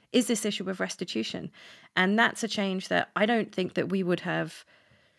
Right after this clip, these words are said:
spoken about in these terms in twenty eighteen, in twenty nineteen. And now it's very quickly moving very, very fast.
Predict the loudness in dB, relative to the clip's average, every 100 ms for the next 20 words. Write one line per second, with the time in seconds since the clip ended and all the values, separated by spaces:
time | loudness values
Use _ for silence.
0 | _ -12 2 4 4 2 2 2 0 -2
1 | -4 -2 -2 -4 -4 -6 -6 -8 -8 -8
2 | -10 -8 -6 -6 -4 -4 -4 -6 -10 -10
3 | -16 -20 -4 0 4 6 6 4 0 0
4 | 0 0 -4 -4 -6 -10 -16 _ _ _
5 | _ 0 4 4 4 4 4 2 0 2
6 | 2 0 -6 -8